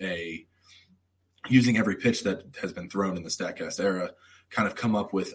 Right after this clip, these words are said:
a number for each pitch. So, you know, what is the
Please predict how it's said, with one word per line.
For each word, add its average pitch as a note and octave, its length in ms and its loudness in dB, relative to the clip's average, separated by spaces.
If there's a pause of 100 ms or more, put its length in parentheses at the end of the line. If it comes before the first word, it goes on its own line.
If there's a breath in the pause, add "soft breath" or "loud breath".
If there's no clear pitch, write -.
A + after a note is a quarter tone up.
a F#2+ 60 -4
number F#2 680 -2 (140)
for - 280 -4
each - 320 -6
pitch. - 420 -8 (300 soft breath)
So, F#2 420 4
you F#2 100 -2
know, F2 80 -4
what G2 240 4
is F#2+ 140 0
the F#2+ 160 2